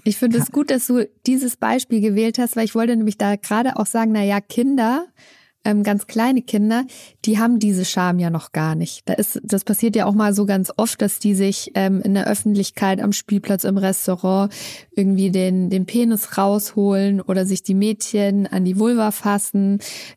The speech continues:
Speaker 1: ähm, mit so ganz gespreizten Beinen da sitzen.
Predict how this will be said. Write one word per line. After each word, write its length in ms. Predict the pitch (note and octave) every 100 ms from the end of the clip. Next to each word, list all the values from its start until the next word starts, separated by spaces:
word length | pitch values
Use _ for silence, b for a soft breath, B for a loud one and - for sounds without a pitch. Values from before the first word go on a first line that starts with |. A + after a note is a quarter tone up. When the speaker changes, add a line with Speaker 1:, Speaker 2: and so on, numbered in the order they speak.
| -
Speaker 1:
ähm, 200 | F#3 G3
mit 160 | F#3+
so 80 | F#3+
ganz 260 | F#3+ G3 -
gespreizten 600 | G3 - F#3+ F#3 - F3+
Beinen 340 | F3+ G#3 A3+
da 180 | G#3 G#3
sitzen. 360 | G#3 G#3 -